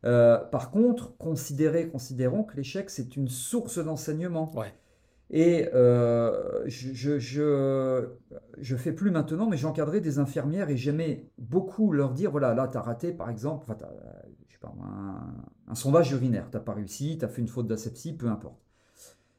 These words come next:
Speaker 1: Eh bien, une phrase très, très simple, donc c'est un échec, parce qu'elle a pas réussi, zéro, le geste n'est pas validé. Trois ou quatre mots, « la prochaine fois, je ».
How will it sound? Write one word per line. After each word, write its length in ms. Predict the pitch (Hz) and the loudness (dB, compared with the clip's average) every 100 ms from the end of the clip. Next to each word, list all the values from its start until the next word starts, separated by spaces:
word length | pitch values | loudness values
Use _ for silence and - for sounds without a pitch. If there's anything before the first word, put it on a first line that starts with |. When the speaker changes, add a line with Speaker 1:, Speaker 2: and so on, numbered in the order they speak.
| _ | _
Speaker 1:
Eh 80 | 147 | 2
bien, 420 | 139 180 160 - - | 4 4 4 0 -2
une 160 | 160 151 | -2 0
phrase 320 | 165 - - | -2 -2 2
très, 160 | 233 | 2
très 180 | 233 185 | 2 -2
simple, 420 | - 151 165 214 - 151 | -2 -2 -2 -4 -6 -6
donc 160 | 147 | -2
c'est 80 | 147 | 2
un 120 | 147 | 2
échec, 400 | 185 - 165 - - | 2 0 -2 -2 -12
parce 120 | - | -2
qu'elle 120 | 127 | 0
a 80 | 127 | 0
pas 120 | 123 | 0
réussi, 460 | 113 107 190 220 185 | -2 -4 0 2 2
zéro, 460 | 127 120 180 196 | 0 0 0 0
le 100 | 127 | 0
geste 300 | 117 160 160 | 0 -2 -2
n'est 160 | 123 120 | -2 0
pas 160 | 175 | 0
validé. 420 | 156 135 104 95 - _ _ _ _ _ - | 0 0 -2 -4 -12 _ _ _ _ _ -8
Trois 180 | 208 214 | 2 4
ou 60 | |
quatre 360 | - 180 - 151 | 4 0 0 0
mots, « 360 | 147 196 214 - | 0 -2 -6 0
la 240 | 139 190 202 | 4 4 2
prochaine 480 | - 185 - 170 | 0 -6 -4 -6
fois, 420 | 160 - 180 185 151 | -6 -6 -4 -2 -6
je ». 400 | 110 117 127 - | -8 -2 -2 -2